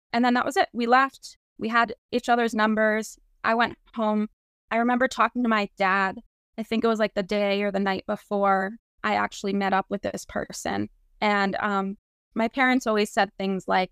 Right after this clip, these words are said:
that I was just a groupie. Um, that was a phrase they always used. Like, they didn't understand why it was so important to me. They just thought I, like, had a crush on these guys or something, or I don't really know what they thought. So I was telling my dad how exciting it was that I basically met my idol.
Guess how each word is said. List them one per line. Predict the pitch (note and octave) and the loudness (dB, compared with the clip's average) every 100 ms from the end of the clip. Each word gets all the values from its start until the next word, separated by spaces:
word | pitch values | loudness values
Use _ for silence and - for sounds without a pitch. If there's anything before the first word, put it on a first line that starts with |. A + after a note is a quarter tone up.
| - | -2
that | G3+ | 2
I | F#3+ | 2
was | F#3+ | 0
just | G3 - | -4 -8
a | G3 | -8
groupie. | - F#3 - C#4 D#4+ _ _ - | -4 -4 -2 -2 -2 _ _ -2
Um, | G#3 G3 G3 | 0 2 2
that | G#3 | 2
was | F#3+ G3 | 0 -2
a | |
phrase | - G3+ G3 | -2 -2 -2
they | G3 | -2
always | - G3 F#3+ G3 - | 0 0 -2 -6 -8
used. | G3 - _ | -8 -10 _
Like, | A3 - | -2 0
they | A#3 | 0
didn't | A#3 A3+ | 2 2
understand | G#3+ G3+ - G#3 G3+ G3+ G3+ | 0 -4 -4 -2 -2 -4 -4
why | G3 F#3+ F#3+ F#3+ G3 | 0 2 0 -2 -8
it | - A3 | -4 -4
was | G3+ | -4
so | - G#3 | 0 0
important | G3 - F#3+ - B3 | 0 0 -2 -2 -2
to | C4 | 2
me. | C4+ | 2
They | C4 G3 | 4 2
just | F#3+ G3+ - | 0 -4 -2
thought | F#3+ F#3+ | 0 2
I, | F#3+ F#3 | 2 0
like, | F#3 - | -2 -4
had | G3 | -4
a | F#3 - | -6 -4
crush | F#3+ F#3+ G3+ | -4 -4 -2
on | G3 | -2
these | F#3+ F3 | -2 -4
guys | - F3+ F#3 A3 - - | -2 0 0 -2 -8 -10
or | A#3+ | -8
something, | - A#3+ A#3 B3 A3+ G#3+ | -2 0 0 -2 0 0
or | F#3 F#3+ - _ _ _ _ _ - | -2 -4 -10 _ _ _ _ _ -6
I | |
don't | F#2+ - | -4 -4
really | - - | -6 -6
know | - | -4
what | G2 G2+ | -2 -2
they | G2 | -4
thought. | - G2 - _ _ _ _ - | -2 -2 -4 _ _ _ _ 0
So | C#4+ | 2
I | |
was | C4 | 2
telling | - D#4 | 2 0
my | D4 C#4 | 0 2
dad | A#3 A3+ | 2 2
how | A#3+ A#3 | 0 -2
exciting | - A3+ A#3 A3+ | -2 -2 0 -2
it | |
was | G#3+ G#3 G3+ | 0 0 0
that | G#3 | 0
I | G3+ | 0
basically | G#3 G#3 - A3 | -2 -8 -6 -2
met | G#3 G3+ - | 0 -2 -2
my | G#3 - | -4 -2
idol. | F#3+ F#3+ F#3 F#3+ | -2 -2 -4 -6